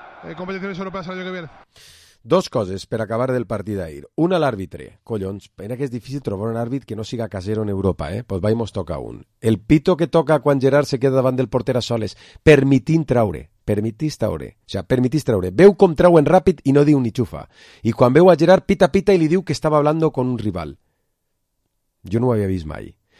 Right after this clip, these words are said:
Speaker 2: Però ja no això, el nivell i la diferència en les faltes pitades, la sensació de que en cap moment estava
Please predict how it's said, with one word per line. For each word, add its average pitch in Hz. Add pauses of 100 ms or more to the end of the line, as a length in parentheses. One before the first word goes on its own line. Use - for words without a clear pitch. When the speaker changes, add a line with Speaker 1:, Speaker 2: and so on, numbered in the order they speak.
(220)
Speaker 2:
Però 120
ja 147
no 131
això, 90 (320)
el 101
nivell 120
i 127
la 110
diferència 110
en 107
les 98
faltes 107
pitades, 110 (260)
la 107
sensació 113
de 120
que 123
en 110
cap 123
moment 117
estava 117